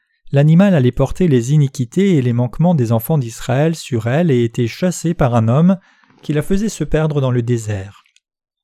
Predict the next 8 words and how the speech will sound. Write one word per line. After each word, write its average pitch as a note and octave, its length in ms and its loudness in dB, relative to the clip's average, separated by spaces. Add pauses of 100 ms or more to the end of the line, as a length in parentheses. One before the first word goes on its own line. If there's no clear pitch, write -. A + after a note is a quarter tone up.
(260)
Lévitique B2 560 -6
seize, D#3 340 -4
versets C#3+ 300 -6
vingt B2 240 -4
et B2+ 100 -2
un D3 60 -2
et D#3 80 -2
vingt-deux. G#2+ 540 -6